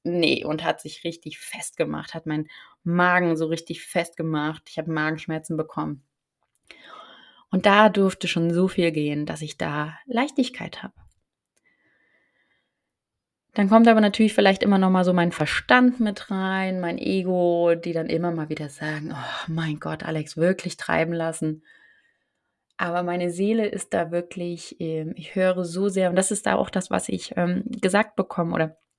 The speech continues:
was ich im Austausch mit, ähm, einer wunderbaren Human Design Mentorin, ähm, hatte, die letzte, ähm, weiß nicht, vor drei Wochen oder so. Es ist einfach wirklich, ähm,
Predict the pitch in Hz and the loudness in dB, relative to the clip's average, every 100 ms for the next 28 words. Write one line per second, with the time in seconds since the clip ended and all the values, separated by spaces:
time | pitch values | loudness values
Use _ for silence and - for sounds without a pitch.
0 | - - 170 - - 196 208 - 160 - | -6 -4 -2 -2 2 4 4 2 -4 -2
1 | 165 160 - 175 165 160 165 - 175 170 | -4 -4 -8 -6 -6 -6 -6 -6 -4 -2
2 | 165 175 175 190 180 175 175 170 170 175 | -2 -2 0 2 2 0 0 0 0 0
3 | 160 156 175 190 156 - 165 165 165 _ | -2 -2 0 2 0 -2 -2 -2 -4 _
4 | _ _ _ _ _ - - 151 151 147 | _ _ _ _ _ -6 -2 0 0 0
5 | 170 - 156 156 156 151 - 156 151 156 | -2 -2 -4 -2 -2 -4 -4 0 2 0
6 | 175 190 - 196 196 202 170 170 - - | -2 -4 -6 -6 -6 -6 -6 -8 -8 -6
7 | - 160 170 180 170 170 175 - - - | -2 0 0 -2 0 0 0 -2 -14 -16
8 | - - - - - - _ - - - | -20 -20 -20 -20 -20 -20 _ -2 -2 0
9 | 165 175 160 185 196 180 170 - - 165 | -2 -2 2 2 4 2 0 -6 -4 0
10 | 156 160 160 | 0 0 -2